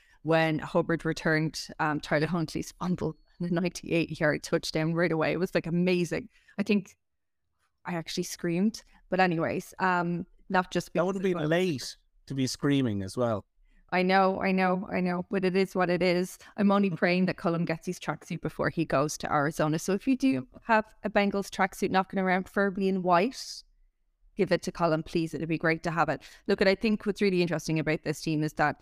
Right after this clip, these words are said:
Speaker 1: Cincinnati, um, overcame the loss of a third string or a third starting offense lineman so far this year due to injury just before the, the weekend actually came along, uh, which is Jonah Williams.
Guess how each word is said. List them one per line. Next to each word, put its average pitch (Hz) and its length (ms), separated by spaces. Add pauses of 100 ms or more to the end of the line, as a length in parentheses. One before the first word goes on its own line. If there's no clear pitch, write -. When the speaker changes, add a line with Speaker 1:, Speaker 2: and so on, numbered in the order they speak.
(120)
Speaker 1:
Cincinnati, 170 680 (280)
um, 151 400 (260)
overcame 156 720 (140)
the 160 80
loss 151 260
of - 80
a - 60
third 165 500 (540)
string 147 560
or 170 140
a 165 60
third 185 360
starting 160 400
offense 160 400
lineman 165 340
so 165 140
far 156 180
this 156 240
year 165 160
due 160 160
to - 160
injury 165 320
just - 300
before 160 400
the, 151 240
the 156 80
weekend 151 360
actually 139 300
came 147 220
along, 151 320 (480)
uh, 156 260
which 165 220
is 160 100
Jonah 160 240
Williams. 165 500